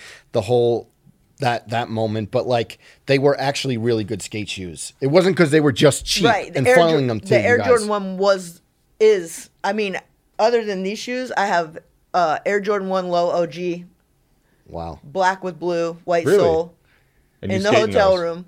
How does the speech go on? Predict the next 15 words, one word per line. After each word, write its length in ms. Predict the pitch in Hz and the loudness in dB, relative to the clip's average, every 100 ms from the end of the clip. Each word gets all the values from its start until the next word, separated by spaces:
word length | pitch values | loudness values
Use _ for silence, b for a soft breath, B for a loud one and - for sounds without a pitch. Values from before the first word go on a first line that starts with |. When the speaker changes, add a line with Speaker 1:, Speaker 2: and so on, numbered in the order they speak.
| _ | _
Speaker 1:
Oh. 480 | 131 190 247 165 127 | 0 2 6 6 4
Speaker 2:
And 160 | 208 208 | 2 0
they're 300 | 214 208 196 b b | -2 -4 -10 b b
so 460 | - - 233 240 240 | -20 0 4 4 4
good 260 | 214 226 190 | 2 0 0
to 80 | |
skate 320 | 214 - 254 233 | -10 -6 -4 -2
in 220 | 151 160 | -4 -4
because 340 | 190 254 220 | -2 -2 0
they're, 180 | 214 196 | -2 -2
like, 240 | 175 170 | -4 -6
flimsy, 360 | - 269 262 190 | -6 -6 -6 -8
but 180 | 160 151 | -8 -8
you 120 | 196 | -14
can't, 340 | - 247 233 | -12 -10 -10